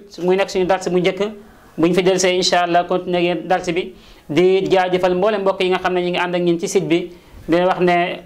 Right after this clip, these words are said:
ñi ngi leen di jaajëfal bu baax te di leen soññ ngeen wéy di abonné ci suñu site,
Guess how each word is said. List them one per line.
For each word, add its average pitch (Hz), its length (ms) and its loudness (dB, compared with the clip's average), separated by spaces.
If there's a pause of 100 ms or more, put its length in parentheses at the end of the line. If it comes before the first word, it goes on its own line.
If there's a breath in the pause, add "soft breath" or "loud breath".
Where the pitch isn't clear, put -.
(260)
ñi 180 160 -2
ngi 180 60 2
leen 190 120 2
di 180 100 2
jaajëfal 180 360 0
bu 170 60 -4
baax 190 180 0
te 180 80 2
di 165 80 -4
leen 180 160 0
soññ 180 260 0
ngeen 175 160 2
wéy 196 160 4
di 190 80 0
abonné 180 340 -2
ci 180 60 -10
suñu 175 200 0
site, 185 260 -2